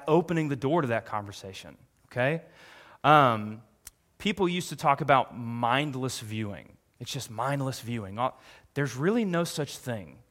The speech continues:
as mindless viewing because we become what we see. We become what we behold. So let's work together to shepherd our families and ourselves to be sure we're beholding the right things. Last slide.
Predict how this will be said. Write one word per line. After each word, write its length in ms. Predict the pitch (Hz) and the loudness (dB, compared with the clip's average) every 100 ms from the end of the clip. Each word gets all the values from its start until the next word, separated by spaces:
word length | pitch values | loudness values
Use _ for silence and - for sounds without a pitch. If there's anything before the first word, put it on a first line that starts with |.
| _ | _
as 160 | 123 110 | -8 -6
mindless 840 | 113 110 107 127 120 113 110 - - _ - | -6 -2 0 0 -2 -4 -6 -10 -16 _ -18
viewing 460 | 101 110 95 92 95 _ _ - - | -10 -8 -8 -12 -20 _ _ -20 -8
because 240 | 131 120 | -6 -4
we 240 | 104 131 180 | -2 -2 0
become 800 | 165 - - 247 208 110 117 143 _ _ _ _ _ | -2 -6 -4 0 0 0 -2 -8 _ _ _ _ _
what 180 | 131 147 | -2 0
we 100 | 139 | -2
see. 640 | - - 123 110 98 - _ _ _ _ | -2 -4 -4 -6 -10 -20 _ _ _ _
We 120 | 127 117 | -6 -4
become 440 | 117 - 175 202 | -4 -4 -2 0
what 140 | 202 | 0
we 140 | 139 131 | -2 -4
behold. 480 | 110 101 92 - - _ _ - - - | -4 -6 -10 -12 -20 _ _ -20 -20 -8
So 160 | 120 | -2
let's 240 | 123 135 147 | 0 0 -2
work 140 | 151 | -4
together 420 | 202 131 113 127 | -4 0 0 0
to 80 | 120 | -4
shepherd 480 | - - 120 - 151 | -8 -2 -2 0 0
our 140 | 151 | 0
families 480 | - 120 117 123 113 | -2 -4 -2 -4 -4
and 80 | 123 | -4
ourselves 540 | 120 - 110 104 101 | -4 -4 -4 -6 -8
to 60 | 107 | -10
be 120 | 107 | -10
sure 180 | - 110 | -8 -8
we're 160 | 110 | -8
beholding 500 | 98 98 - 110 110 | -8 -8 -6 -6 -6
the 100 | 110 | -8
right 260 | 107 104 107 | -8 -10 -10
things. 440 | - 110 107 107 | -10 -10 -10 -12
Last 360 | 113 123 120 - | -2 0 0 -6
slide. 340 | 113 117 120 | -4 -2 -2